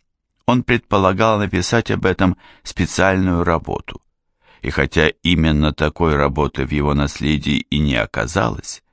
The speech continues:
но вся его жизнь, научная, духовная,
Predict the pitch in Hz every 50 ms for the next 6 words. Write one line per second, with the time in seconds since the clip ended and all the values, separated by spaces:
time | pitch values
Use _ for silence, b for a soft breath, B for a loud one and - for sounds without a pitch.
0 | _ _ _ _ _ _ _ _ _ - - 76 71 - - - - - 131 135
1 | 135 127 120 123 120 113 98 85 90 82 71 62 - 60 - _ b b b b
2 | b b b - - 78 76 80 90 90 82 - - 64 65 64 58 50 50 50
3 | 71 71 - - - 92 95 78 - 67 57 53 52 50 -